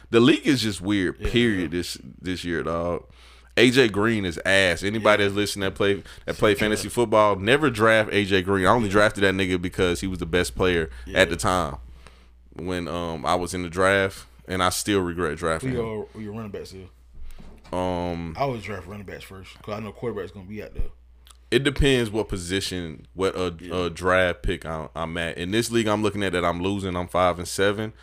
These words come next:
Speaker 1: I got ass running backs. I got Le'Veon Bell. I got, uh, Latavius Murray. And I got Adrian Peterson, and I got, uh,
Speaker 2: Yeah.
Speaker 1: Connor.
Speaker 2: They don't get that much, that many touches.
Speaker 1: Yeah.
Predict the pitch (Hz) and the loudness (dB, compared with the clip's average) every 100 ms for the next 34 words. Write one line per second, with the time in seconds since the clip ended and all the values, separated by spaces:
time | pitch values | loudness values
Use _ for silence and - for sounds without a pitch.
0 | - - - - 87 87 78 85 90 85 | -20 -20 -20 -8 -2 2 2 4 2 2
1 | 85 80 78 78 76 - 65 80 76 76 | -2 -6 -6 -6 -6 -6 -8 -6 -4 -2
2 | 82 87 87 85 85 87 90 90 90 85 | -2 -2 -4 -4 -2 0 2 2 0 -4
3 | - - - - - 82 78 78 76 73 | -10 -20 -20 -20 -8 -6 -2 -2 0 -2
4 | - - - 78 78 69 78 - 90 90 | -6 -12 -8 -6 -4 -4 -8 -4 -2 -2
5 | 87 85 80 - 80 87 92 90 85 87 | -4 -6 -8 -10 -6 -2 0 0 -4 -8
6 | - - - - - - _ - - - | -16 -20 -20 -20 -20 -20 _ -20 -20 -10
7 | 82 82 85 76 82 90 85 85 - 95 | -6 -2 -2 -2 -2 -4 -6 -4 -2 -2
8 | 87 87 87 78 80 78 78 80 78 73 | -4 -6 -6 -6 -8 -6 -4 -2 -2 -6
9 | - 76 73 95 85 76 - - 98 98 | -6 -8 -6 -6 -4 -6 -12 -18 -16 -16
10 | 92 87 92 92 85 - - - 95 92 | -16 -16 -16 -18 -20 -20 -20 -20 -18 -16
11 | 90 - 104 - 87 - - - - - | -16 -16 -16 -18 -20 -20 -20 -20 -20 -20
12 | - 78 71 69 69 | -16 -12 -8 -8 -8